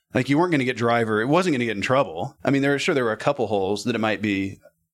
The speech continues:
ideal to drop back from if necessary. But overall, he literally hit it off of, I would assume, ten out of the fourteen tee shots. And so as a result, like,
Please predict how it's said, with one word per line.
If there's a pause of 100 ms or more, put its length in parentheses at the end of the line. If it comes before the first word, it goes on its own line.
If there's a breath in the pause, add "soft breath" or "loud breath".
ideal
to
drop
back
from
if
necessary. (480 loud breath)
But
overall, (440)
he
literally
hit
it
off
of,
I
would
assume, (440 soft breath)
ten
out
of
the
fourteen (580)
tee
shots.
And
so
as
a
result,
like,